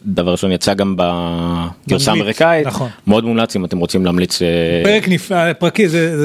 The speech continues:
Speaker 2: זה שני פרקים, שניים,
Speaker 1: נכון.
Speaker 2: נפלאים,
Speaker 1: כן,
Speaker 2: ואגב,
Speaker 1: עוד שפעם,
Speaker 2: שוב פעם,
Speaker 1: שפעם
Speaker 2: עכשיו הייתה את הסדרה על החיפושית,
Speaker 1: מהמם.
Speaker 2: אני כל כך נהניתי, שלושה פרקים האחרונים
Speaker 1: זהו,
Speaker 2: של רן לוי,
Speaker 1: פעם,
Speaker 2: כל כך
Speaker 1: פעם זה היה
Speaker 2: נהניתי.
Speaker 1: ש-, פרק כפול, זה היה מיוחד.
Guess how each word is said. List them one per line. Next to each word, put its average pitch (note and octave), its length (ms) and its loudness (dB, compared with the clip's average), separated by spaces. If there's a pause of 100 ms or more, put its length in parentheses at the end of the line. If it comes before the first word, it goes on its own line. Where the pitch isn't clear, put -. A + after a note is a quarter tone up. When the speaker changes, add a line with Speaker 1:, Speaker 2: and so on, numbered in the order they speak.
(160)
Speaker 2:
זה - 100 -6
שני F#3+ 240 2
פרקים, G3+ 280 0 (200)
שניים, F#3+ 500 0 (160)
Speaker 1:
נכון. D3+ 180 -8 (180)
Speaker 2:
נפלאים, F3+ 400 0
Speaker 1:
כן, D#3 80 -2
Speaker 2:
ואגב, F#3 300 0
Speaker 1:
עוד A3 140 -2
שפעם, - 360 -2
Speaker 2:
שוב D3 160 -4
פעם, - 0 -
Speaker 1:
שפעם C#3+ 300 -2
Speaker 2:
עכשיו A3+ 320 -6
הייתה F#3+ 200 -2
את G3+ 80 0
הסדרה E3+ 380 0
על F3 120 2
החיפושית, D3 800 -2 (120)
Speaker 1:
מהמם. A2+ 220 2 (560)
Speaker 2:
אני D3 120 4
כל - 120 -8
כך F#3+ 200 -2
נהניתי, D3 380 -4
שלושה C3+ 240 -2
פרקים D#3+ 360 -2
האחרונים D3 260 2
Speaker 1:
זהו, D3+ 100 -2
Speaker 2:
של D3 60 -6
רן D3+ 100 -4
לוי, D3 100 2
Speaker 1:
פעם, F3+ 120 0
Speaker 2:
כל - 40 -10
כך - 60 -14
Speaker 1:
פעם F3 220 0
זה D3+ 100 2
היה G3+ 120 2
Speaker 2:
נהניתי. E3+ 200 0
Speaker 1:
ש-, - 200 -8
פרק D3+ 240 0
כפול, E3+ 240 0
זה B2+ 100 -2
היה A2 60 0
מיוחד. D3+ 460 4